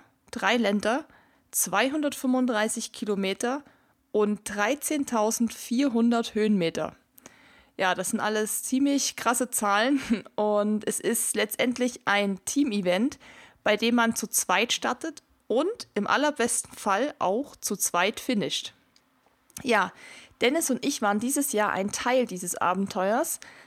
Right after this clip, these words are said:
Anfang September ging unsere Reise in Österreich los und endete in Italien.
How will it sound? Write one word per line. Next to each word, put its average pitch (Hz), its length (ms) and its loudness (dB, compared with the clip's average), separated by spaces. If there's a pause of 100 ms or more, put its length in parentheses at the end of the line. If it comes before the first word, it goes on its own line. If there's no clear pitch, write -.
(220)
Anfang 285 360 2
September 254 580 0
ging 233 200 -2
unsere 208 380 -2
Reise 196 320 2
in - 100 -4
Österreich 190 540 -4
los 208 340 -4
und - 300 -4
endete 240 380 0
in 208 180 -2
Italien. 170 600 -6